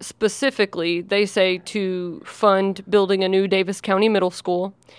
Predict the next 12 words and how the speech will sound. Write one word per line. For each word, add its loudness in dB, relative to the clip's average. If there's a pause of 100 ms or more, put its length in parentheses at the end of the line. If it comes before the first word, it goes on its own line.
(300)
and, 0
um, 0
these, -4
uh, -2 (240)
Apollo 2
High -4
School -4
renovations, -6 (360)
which 4
are 4
coming 0
up. -2